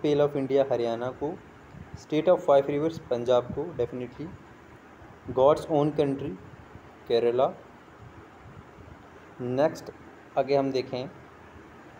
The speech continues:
City of Devon Island मुंबई को और Queen of Arabian Sea जो है वो कोचीन को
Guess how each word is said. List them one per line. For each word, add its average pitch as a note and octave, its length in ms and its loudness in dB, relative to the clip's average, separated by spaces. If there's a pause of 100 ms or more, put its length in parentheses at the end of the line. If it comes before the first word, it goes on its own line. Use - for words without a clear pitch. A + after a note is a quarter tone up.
(320)
City E3 280 0
of E3+ 200 4 (960)
Devon C3+ 320 4
Island D3+ 460 -2
मुंबई B2 400 0
को D3+ 200 -4 (480)
और C#3+ 480 2
Queen D3+ 320 2
of D3+ 240 -2
Arabian C3 460 0
Sea B2+ 120 -6
जो B2+ 120 -2
है C#3 80 2
वो C#3 260 -4
कोचीन C3 400 0
को C3+ 200 -2